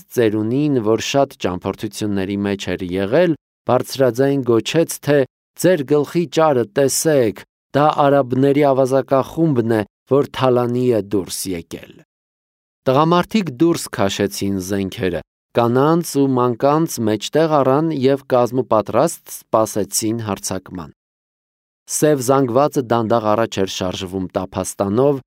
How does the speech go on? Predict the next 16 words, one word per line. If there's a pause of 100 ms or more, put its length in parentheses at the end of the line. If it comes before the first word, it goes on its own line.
(140)
ինչպես
արագիլների
մի
մեծ
երամ,
որ
հեռու
երկրներ
է
չվում։ (880)
Հետզհետե
նրանք
ավելի
արագ
էին
մոտենում,